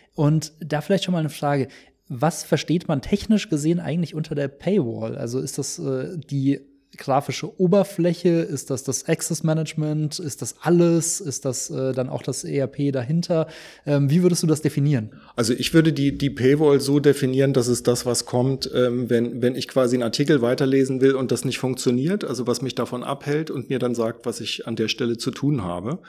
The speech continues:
Speaker 2: Ähm, also das kann ja auch eine, eine Reg-Wall, eine sogenannte sein, ja, wo ich mich einfach, äh, durch eine Registrierung,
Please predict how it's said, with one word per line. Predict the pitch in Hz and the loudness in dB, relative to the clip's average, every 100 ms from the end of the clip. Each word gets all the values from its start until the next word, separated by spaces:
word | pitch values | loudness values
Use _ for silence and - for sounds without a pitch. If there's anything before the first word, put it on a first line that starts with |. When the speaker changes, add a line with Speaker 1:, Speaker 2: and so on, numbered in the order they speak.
| - - - - - | -20 -16 -16 -16 -8
Speaker 2:
Ähm, | 113 110 113 110 113 | -2 0 -2 -4 -6
also | 120 107 113 | -4 -2 -2
das | 110 113 | -2 -6
kann | - 123 | -4 -2
ja | 123 | 0
auch | 120 | -2
eine, | 113 - - | -2 -4 -4
eine | 113 | -2
Reg-Wall, | 107 123 - 139 143 156 | 0 0 0 0 2 4
eine | 147 139 | 2 0
sogenannte | 147 143 139 139 139 | -2 -4 -4 -4 -4
sein, | 127 127 131 131 | -4 -6 -6 -8
ja, | 117 113 | -8 -4
wo | 120 | -4
ich | 113 - | -4 -4
mich | 113 - | -6 -4
einfach, | 120 - - - | -6 -6 -10 -8
äh, | 120 | -6
durch | 107 113 | -4 0
eine | 127 | 2
Registrierung, | 113 110 - 127 135 147 147 | 2 0 -2 2 4 4 0